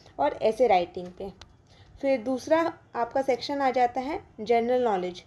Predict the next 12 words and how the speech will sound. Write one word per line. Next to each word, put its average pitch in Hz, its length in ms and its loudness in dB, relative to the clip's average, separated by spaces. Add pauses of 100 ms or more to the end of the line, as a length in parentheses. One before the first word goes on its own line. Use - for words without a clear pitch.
(320)
जनरल 240 300 2
नॉलेज 254 320 2
बहुत 226 280 0
इंपॉर्टेंट 262 460 -4
है 294 60 -4
क्योंकि 269 300 -10
इसमें 311 240 -8
थर्टी 277 420 -4
मार्क्स 202 400 -6
है। 180 120 -10 (400)
ठीक 240 180 -8
है, - 140 -4